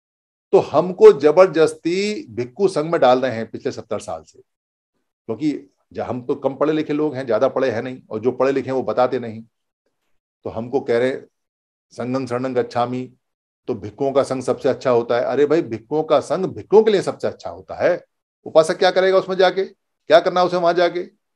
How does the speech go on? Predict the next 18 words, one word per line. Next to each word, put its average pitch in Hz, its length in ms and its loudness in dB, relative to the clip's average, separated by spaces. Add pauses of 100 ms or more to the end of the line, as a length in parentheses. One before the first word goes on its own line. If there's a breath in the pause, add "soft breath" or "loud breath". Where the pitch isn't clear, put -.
(280)
या 147 80 4
जो 170 380 2
भि-, 123 300 -12
भिक्षुओं, 190 340 -4
भिक्षुणियों 170 580 -4
का 190 80 4
संघ 160 220 -4
है, - 160 4
औरतों 151 320 4
का 175 100 0
संघ 151 240 -6
है, 127 160 4
उसमें 170 300 -2
कोई 175 160 4
भिक्षु 120 260 -4
जाके 170 260 0
क्या 175 160 4
करेगा? 180 380 -2